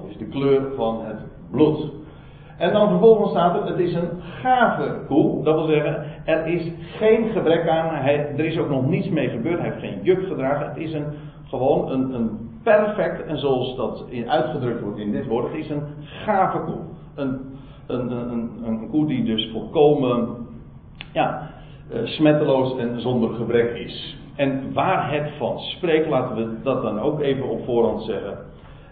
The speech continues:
Het moet natuurlijk niet moeilijk zijn, ook hierin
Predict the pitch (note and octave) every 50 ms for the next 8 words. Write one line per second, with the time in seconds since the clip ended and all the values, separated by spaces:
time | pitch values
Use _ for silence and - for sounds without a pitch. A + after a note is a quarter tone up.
0 | - - - - - - - A#2+ A2+ - A2+ G#2 G#2 G#2 G#2+ A2 A2 A2 A2 A2+
1 | A2+ - A2+ A2+ G#2 G#2 G#2 A2+ A2 G#2 G#2 G#2+ G2+ G#2 G2+ - - G#2+ G2 G2+
2 | G2+ G2+ G#2+ G2+ - - - G2 G#2+ A2+ A#2+ C3 - - - G2+ - - G2+ G2+
3 | G2+ -